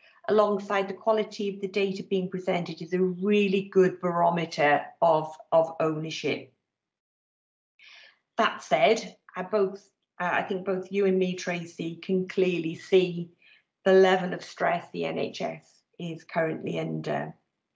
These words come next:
But the I P and C teams must hold their ground with the advice that they give.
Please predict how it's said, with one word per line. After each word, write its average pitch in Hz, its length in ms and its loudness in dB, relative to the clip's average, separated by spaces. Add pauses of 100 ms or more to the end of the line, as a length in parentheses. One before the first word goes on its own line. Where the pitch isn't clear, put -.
(480)
But 196 140 2
the 220 100 4
I 226 120 6
P 220 240 -4
and 214 120 0
C 220 280 -8
teams 214 440 -6
must 208 240 -4
hold 214 260 -4
their 208 220 0
ground 180 520 -4 (760)
with 190 240 2
the 185 120 -2
advice 180 440 -2
that - 140 -12
they 180 160 -6
give. 170 340 -6